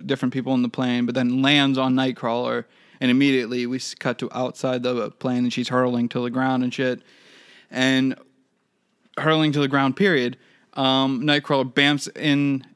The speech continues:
uh, beside her, grabs her, and then bamps back into the Blackbird, and they land,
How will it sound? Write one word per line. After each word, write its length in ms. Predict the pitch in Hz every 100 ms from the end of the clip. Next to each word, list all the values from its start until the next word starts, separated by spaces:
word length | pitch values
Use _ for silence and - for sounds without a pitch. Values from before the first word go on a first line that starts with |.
| -
uh, 140 | 131
beside 460 | 127 123 - 139 160
her, 300 | 156 156 - _ _ _
grabs 320 | - 135 135
her, 200 | 139 131 131
and 120 | 131
then 220 | 127 123 127
bamps 340 | 120 123 123
back 260 | - 123 -
into 220 | 123 120
the 340 | 117 120 117
Blackbird, 600 | 117 120 120 - 117 117
and 200 | - 120 120
they 60 |
land, 400 | 120 117 117 113